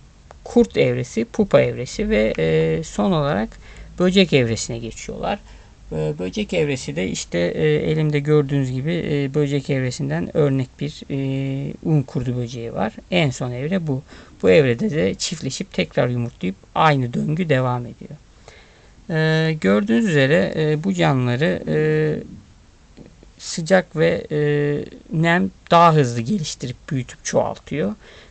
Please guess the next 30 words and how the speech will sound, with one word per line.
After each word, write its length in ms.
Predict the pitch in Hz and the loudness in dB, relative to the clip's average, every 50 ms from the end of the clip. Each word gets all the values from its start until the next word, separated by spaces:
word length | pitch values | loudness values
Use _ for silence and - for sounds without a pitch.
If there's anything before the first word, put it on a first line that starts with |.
| - - - | -10 -4 0
Ee, 200 | 156 156 160 156 - | 2 2 2 0 0
tabii 280 | - 214 220 233 226 | 0 0 0 0 0
ki 240 | 196 - 220 208 180 | -2 -2 -2 0 2
böcek 340 | 170 185 185 185 214 208 - | 4 4 4 4 2 2 2
evresinde 480 | 202 190 185 185 180 - - 185 190 190 | 2 2 2 2 0 -2 -2 -2 -2 0
genelde 400 | 185 190 190 190 185 180 175 190 | 0 2 2 2 2 2 0 0
yem 300 | 190 180 190 190 180 170 | 2 4 4 4 4 4
olarak 300 | 160 160 170 185 185 - | 2 2 0 0 -2 -2
kullanmıyoruz. 580 | - 185 175 170 160 135 127 123 131 147 160 - | -2 0 2 2 2 2 2 0 -2 -2 -4 -4
Ufak 420 | - 170 - - 180 165 - - | -6 -4 0 0 0 0 0 0
ve, 100 | 160 165 | 2 2
e, 360 | 170 175 165 - 151 151 147 143 | 2 2 2 2 2 2 2 2
verimsiz 500 | 151 156 156 160 156 - - - 147 135 | 2 2 2 2 0 -2 -4 -6 -6 -8
oluyorlar. 460 | 120 117 - - - - - 92 95 - - - | -8 -8 -10 -12 -12 -10 -10 -10 -10 -10 -8 -4
Ee, 300 | - 151 151 151 147 147 - | -2 0 2 2 0 -2 -4
kurt 320 | - - 226 220 208 - 170 | 0 2 2 2 4 2 0
evresi 400 | 135 127 127 135 147 - 202 196 | -2 0 -2 -6 -8 -6 0 2
daha 220 | 180 180 180 156 | 4 4 4 4
verimli 340 | 139 131 120 120 117 117 113 | 2 0 -2 -4 -8 -10 -10
oluyor. 320 | 113 117 123 135 190 202 214 - - - - - - - - - - | -10 -10 -8 -6 -6 -6 -6 -8 -14 -20 -20 -20 -20 -20 -20 -10 -4
Uzun 260 | - 175 180 185 226 226 | -2 0 4 4 4 4
süreli 340 | 208 - 185 165 151 139 | 4 4 2 4 4 2
kurt 300 | 131 - - 220 196 - | 0 0 0 0 2 4
evresinde 440 | 175 165 151 143 127 - - 143 135 | 4 4 4 4 0 0 -2 -4 -4
kalmalarını 640 | 131 - - 156 160 165 170 170 170 170 165 160 165 | -2 0 2 2 2 2 2 0 0 0 0 0 -2
istiyorsak, 720 | 160 - - - - 165 147 - - 180 190 - - - | -4 -6 -6 -4 -4 -4 -2 -2 -4 -4 -4 -4 -4 -2
e, 320 | 160 151 151 151 151 151 | 0 2 2 2 2 2
fazla 480 | 151 - - - 180 175 175 185 190 190 | 0 0 0 2 2 2 2 2 2 2
nem 300 | 180 180 185 190 190 175 | 4 4 4 4 2 2
ve, 280 | 170 180 180 185 - | 2 2 2 2 0